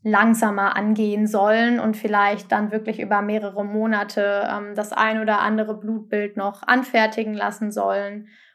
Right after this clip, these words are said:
um da sicherer zu sein, ne? Und dass man eben keine Probesupplementierung startet, die dann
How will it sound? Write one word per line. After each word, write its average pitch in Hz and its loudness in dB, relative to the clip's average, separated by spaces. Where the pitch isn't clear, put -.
um 226 6
da 208 6
sicherer 214 2
zu - -8
sein, - -6
ne? 254 2
Und 233 2
dass 226 2
man 220 2
eben 214 -2
keine 240 4
Probesupplementierung 247 4
startet, 233 2
die 233 6
dann 240 4